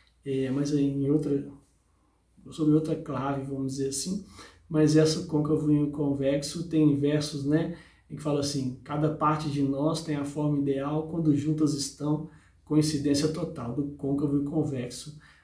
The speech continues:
assim é nosso amor no sexo." É, o Roberto dizia que ele nunca tinha lançado uma canção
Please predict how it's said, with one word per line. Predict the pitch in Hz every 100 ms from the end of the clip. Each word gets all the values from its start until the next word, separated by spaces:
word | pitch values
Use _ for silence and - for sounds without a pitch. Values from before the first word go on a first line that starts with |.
| -
assim | 131 113 151 147
é |
nosso | 143 147 156
amor | 131 127 139 151
no | 160
sexo." | 160 - 120 110 - - - - - -
É, | 147 135 135
o |
Roberto | 151 151 143 151
dizia | 165 147 156
que | 156 170 170 147 -
ele | 143 143 151
nunca | 143 156 180 180
tinha | - 175
lançado | 170 156 156 147
uma | 151 156
canção | 160 156 - 156